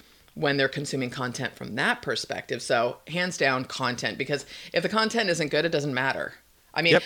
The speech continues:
Speaker 1: you know, here's a great example. I use, um, a tool called, it's kinda like, um, uh, BuzzSumo, uh, Epictions, I think it is. And, and,
Speaker 2: Okay.
Speaker 1: and I found it through an AppSumo deal, right? But so I was, I,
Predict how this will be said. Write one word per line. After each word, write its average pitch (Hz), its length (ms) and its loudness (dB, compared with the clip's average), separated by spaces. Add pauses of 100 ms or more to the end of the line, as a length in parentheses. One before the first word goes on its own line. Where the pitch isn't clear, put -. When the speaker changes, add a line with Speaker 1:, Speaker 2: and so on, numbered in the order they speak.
(100)
Speaker 1:
you 214 80 6
know, 240 180 8
here's 233 220 4
a 214 40 -4
great 214 120 6
example. 190 320 2
I 180 120 4
use, 185 320 0
um, 143 260 0
a 139 80 4
tool 156 260 0
called, 143 380 2
it's 147 100 -4
kinda 240 220 0
like, 170 360 4
um, 123 460 -4 (760)
uh, 135 180 2
BuzzSumo, 143 560 2 (320)
uh, 147 220 2
Epictions, 262 720 -4
I 254 80 -4
think 302 200 -8
it - 80 -4
is. 277 220 -4 (100)
And, 175 360 4
and, 160 160 6
Speaker 2:
Okay. 135 100 4
Speaker 1:
and 165 80 6
I 165 80 6
found 214 340 4
it 175 120 4
through 139 380 2
an 139 120 0
AppSumo 123 480 -2
deal, 104 160 0
right? 113 220 -2 (320)
But 151 180 2
so 175 120 4
I 165 40 6
was, 156 140 0 (100)
I, 156 100 2